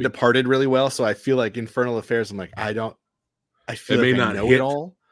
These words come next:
Speaker 1: it may not hit the same, you think?
Speaker 2: Yeah. I mean, I'm gonna
Speaker 1: Yeah.
Speaker 2: watch it because I, I wanna see it, and
Speaker 1: Yeah.
Speaker 2: I like everyone
Speaker 1: See,
Speaker 2: involved
Speaker 1: see the
Speaker 2: with it, so
Speaker 1: inspiration, yeah, yeah.
Speaker 2: But
Speaker 1: Uh, but yeah, again, back to me.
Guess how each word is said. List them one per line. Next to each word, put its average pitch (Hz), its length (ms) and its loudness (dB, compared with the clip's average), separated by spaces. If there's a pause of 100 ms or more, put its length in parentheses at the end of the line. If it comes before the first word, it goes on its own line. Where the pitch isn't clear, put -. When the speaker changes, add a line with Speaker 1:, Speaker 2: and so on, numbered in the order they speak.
Speaker 1:
it 104 120 -6
may 104 100 -2
not 101 180 -6
hit 107 380 -4
the 101 80 -14
same, 117 400 -10
you 117 100 -10
think? 127 320 -14
Speaker 2:
Yeah. 110 480 -4
I 147 120 4
mean, 190 240 2
I'm 208 200 2
gonna 196 160 0
Speaker 1:
Yeah. 117 60 0
Speaker 2:
watch 104 240 -2
it 123 100 -4
because 107 260 -8
I, 101 220 -4
I 107 120 -4
wanna 104 300 -6
see 110 260 -6
it, 101 100 -6
and 92 240 -8 (300)
Speaker 1:
Yeah. 302 240 -8
Speaker 2:
I 101 80 -8
like 107 240 -6
everyone 110 280 -4
Speaker 1:
See, 117 80 -2
Speaker 2:
involved 110 300 -4
Speaker 1:
see 127 60 0
the 131 80 2
Speaker 2:
with 139 100 2
it, 143 100 -2
so 98 120 -6
Speaker 1:
inspiration, 92 460 -6
yeah, 71 200 -16 (140)
yeah. 62 80 -20 (920)
Speaker 2:
But - 80 -6
Speaker 1:
Uh, 120 280 2
but 127 200 0
yeah, 170 280 2
again, 131 400 2
back 135 260 -4
to 131 80 -8
me. 92 540 -2